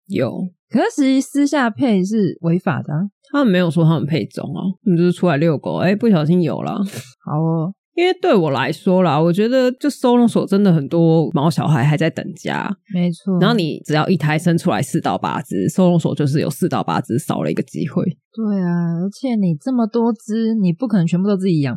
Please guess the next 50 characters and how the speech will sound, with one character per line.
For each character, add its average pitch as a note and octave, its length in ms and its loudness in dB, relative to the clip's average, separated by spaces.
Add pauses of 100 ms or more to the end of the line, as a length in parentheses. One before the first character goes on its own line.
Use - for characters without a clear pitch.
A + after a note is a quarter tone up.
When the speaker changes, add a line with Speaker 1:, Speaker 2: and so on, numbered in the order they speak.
Speaker 2:
吧？ - 100 -14 (340)
Speaker 1:
对， A#3+ 300 2 (100)
我 F3+ 140 -2
记 C4+ 140 0
得 A#3 40 2
那 B3 140 2
时 A#3 100 0
候 G3+ 60 4
好 D#3+ 80 0
像 E3+ 100 2
生 F3 180 2
下 F3 120 2
来 G#2+ 120 -2
有 G2 200 -2
四 - 260 -2
只 - 140 -4
还 B2 180 0
五 - 160 -6
只 - 160 -8
吧， - 240 -4 (240)
然 F3 100 2
后 F3 60 4
他 G3 60 2
自 G3 180 -2
己 B2 100 -2
只 - 180 -6
留 F#2 200 -2
一 F#2+ 60 -2
只。 - 200 -14 (400)
Speaker 2:
天 A#3+ 320 -6
哪。 A#3+ 80 -4 (800)
Speaker 1:
你 F#3 100 4
看， E4 200 2
你 F3 80 2
为 A3+ 180 4
了 F#3 80 2
想 C3 180 -4
要 D#3+ 140 0
说 F3+ 220 0
，“哦， E3+ 140 2
我 D#3+ 80 4
想 E3 140 2
要 D3+ 80 0
养 C#3+ 200 0
我 A#2 80 -2
家 C#3 180 0
狗 - 200 -6
的 E3 60 -4
小 - 160 -4
孩”， - 200 -6